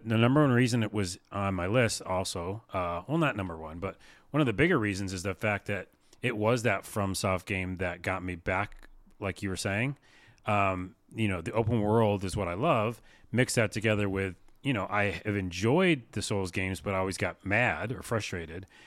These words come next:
because they are very, like, at times linear or, um, you know, uh, you know, there's a certain way to do things at times. A-, and I just think that because it was so much more open,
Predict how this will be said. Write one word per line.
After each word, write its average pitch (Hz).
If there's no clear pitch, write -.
because 107
they 110
are 110
very, 104
like, 92
at 101
times 95
linear 120
or, 90
um, 90
you 101
know, 80
uh, 82
you 120
know, 98
there's 113
a 113
certain 110
way 104
to 92
do 113
things 87
at 95
times. 82
A-, 104
and 110
I 107
just -
think 110
that 98
because 110
it 117
was 101
so -
much 110
more 101
open, 90